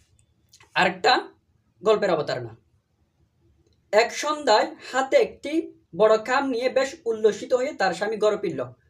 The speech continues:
তার স্বামী মসিয়ে লুইসেল ঘরে ফিরল। কোথা থেকে? সে কিন্তু একটি শিক্ষামন্ত্রীর অফিসে কেরানির হিসেবে, কেরানি হিসেবে কাজ করে। ওখান থেকে ফিরল একটি খাম নিয়ে। ওই খামে কী থাকবে সেটা কিন্তু বলবো এখন। সে বলল,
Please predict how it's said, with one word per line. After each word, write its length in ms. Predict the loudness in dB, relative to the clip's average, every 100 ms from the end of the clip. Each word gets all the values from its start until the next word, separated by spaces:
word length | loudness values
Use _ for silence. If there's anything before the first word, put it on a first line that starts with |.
| _
তার 140 | 0 2
স্বামী 400 | 0 0 0 -2 _ _ _ _ _ _ -4
মসিয়ে 560 | -2 0 0 0 -2 _ _ _ _ -4
লুইসেল 460 | 0 2 4 2 0 0
ঘরে 180 | 0
ফিরল। 300 | 0 -4 -6 -12 _ _ _ _ -6
কোথা 180 | 0 0
থেকে? 200 | 0 0
সে 180 | 0
কিন্তু 520 | 0 -4 -4 -6 -6 _ _ _ -2
একটি 300 | -2 -2 -10
শিক্ষামন্ত্রীর 720 | -8 -6 -2 0 0 -2 0
অফিসে 320 | 0 -2 -6 -8
কেরানির 440 | 0 0 0 -4
হিসেবে, 340 | -4 -2 -2 -4 _ -2
কেরানি 260 | -2 -2
হিসেবে 220 | -2 -2 -2
কাজ 200 | -4 -4
করে। 260 | -10 -10 _ _
ওখান 280 | -4 0 0
থেকে 180 | -2 -6
ফিরল 220 | -4 -2 -2 -2
একটি 220 | -4 -4
খাম 240 | -4 -6
নিয়ে। 200 | -6 -12 -16 _ _ -2
ওই 100 | 0
খামে 240 | 0 -4
কী 140 | -4 -4
থাকবে 260 | -4 -4
সেটা 180 | -4 -2
কিন্তু 160 | -2 -4
বলবো 180 | -6 -6
এখন। 240 | -10 -14 _ _ _ _ _ _ _ _ _
সে 280 | -12 0 2
বলল, 540 | 4 2 4 2 2